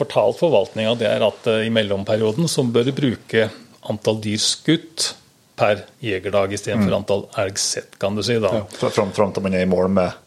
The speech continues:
Speaker 1: Eh, fram til man er til mål med, med overgangen.
Speaker 3: Ja,
Speaker 1: Ja.
Speaker 3: og begynne å få litt, eh, data på, på plass, ja.
Speaker 1: Nik-, nettopp. Begynne å få erfaring med den nye
Speaker 2: Ja.
Speaker 1: indeksen. Ja.
Speaker 3: Ja.
Speaker 1: Ja.
Speaker 2: Jeg synes du gjorde et, eh, godt innsalg, eh, innsalg på metoden da, nå, eh, så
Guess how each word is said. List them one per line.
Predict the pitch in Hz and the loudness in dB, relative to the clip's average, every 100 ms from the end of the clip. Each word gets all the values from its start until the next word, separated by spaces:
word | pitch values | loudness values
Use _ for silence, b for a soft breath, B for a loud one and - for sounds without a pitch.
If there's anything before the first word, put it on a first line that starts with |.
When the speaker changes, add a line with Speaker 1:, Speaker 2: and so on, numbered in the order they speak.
| - | -6
Speaker 1:
Eh, | - | -4
fram | - - 131 | -4 0 0
til | - 113 | 2 2
man | 101 | 2
er | |
til | 117 | 2
mål | 110 104 95 107 | 0 2 2 2
med, | 101 101 - 110 | 4 4 2 -6
med | 113 107 | -2 0
overgangen. | 131 107 95 92 92 123 - - | 2 2 2 0 2 -2 -2 -6
Speaker 3:
Ja, | 113 101 | -6 0
Speaker 1:
Ja. | 113 | 2
Speaker 3:
og | 101 117 | 2 2
begynne | 117 104 | 0 0
å | |
få | 101 104 101 | -2 -2 0
litt, | 101 - 107 | -4 -2 0
eh, | 101 | 0
data | 98 92 - 98 | 0 -2 0 -2
på, | - 101 90 - | 0 0 0 0
på | 110 | 0
plass, | 113 113 117 | 2 2 0
ja. | |
Speaker 1:
Nik-, | 107 - - | -2 -8 -4
nettopp. | 110 101 - 101 - - | 0 2 0 -2 -4 -14
Begynne | 117 101 113 | -12 -4 -4
å | 98 | 0
få | 117 104 | 2 2
erfaring | - 104 87 90 107 | 2 0 0 0 0
med | 107 | 2
den | 110 110 | 2 0
nye | 101 | 0
Speaker 2:
Ja. | 98 | 0
Speaker 1:
indeksen. | 95 87 - 104 - - | 0 -6 -6 -10 -12 -6
Ja. | 101 135 | -6 -4
Speaker 3:
Ja. | 107 - B | -12 -14 B
Speaker 1:
Ja. | B B - _ _ | B B -14 _ _
Speaker 2:
Jeg | - 104 | -4 -2
synes | 110 | 0
du | 131 | 2
gjorde | 120 117 | 4 2
et, | - | 2
eh, | 120 | 2
godt | 117 123 | 4 0
innsalg, | 139 110 92 107 123 | 2 2 2 2 0
eh, | 135 127 123 123 120 123 | 2 2 2 0 -2 -4
innsalg | 113 101 107 | -2 -2 -2
på | 127 123 120 | 0 0 2
metoden | 117 87 92 | 0 -2 0
da, | 107 | 0
nå, | 101 104 104 104 101 101 98 | 0 0 0 -2 -2 -4 -4
eh, | 98 | -6
så | 104 101 101 98 | -6 -6 -6 -10